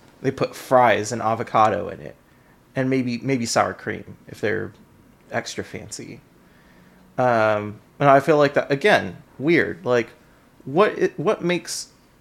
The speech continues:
California the place that is so associated with avocados? Like, does, does nobody else like avocados? Are we the only people who,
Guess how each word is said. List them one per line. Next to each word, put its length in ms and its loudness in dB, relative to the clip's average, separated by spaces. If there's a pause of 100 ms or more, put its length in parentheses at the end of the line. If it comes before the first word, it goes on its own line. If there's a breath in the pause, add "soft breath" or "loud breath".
(120)
California 680 0
the 120 -6
place 400 -4
that 160 -2
is 100 -2
so 200 0
associated 760 -4
with 160 -8
avocados? 760 -6
Like, 160 -4
does, 200 -6
does 200 -4
nobody 320 0
else 220 -2
like 160 0
avocados? 720 -2
Are 100 -2
we 100 -2
the 160 -2
only 220 -6
people 260 -10
who, 380 -10